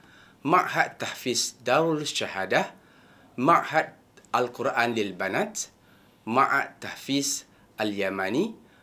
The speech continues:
Ma'had Tahfiz Darul Furqan, Seriti Wangsa Maju, Seriti Wilayah Persekutuan,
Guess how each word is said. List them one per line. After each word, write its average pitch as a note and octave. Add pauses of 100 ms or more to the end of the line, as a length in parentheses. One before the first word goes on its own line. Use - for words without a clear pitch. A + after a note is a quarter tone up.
(180)
Ma'had D3+
Tahfiz -
Darul C3+
Furqan, C3+ (460)
Seriti G#3
Wangsa G2+
Maju, F#2+ (400)
Seriti E3
Wilayah F#2+
Persekutuan, B2+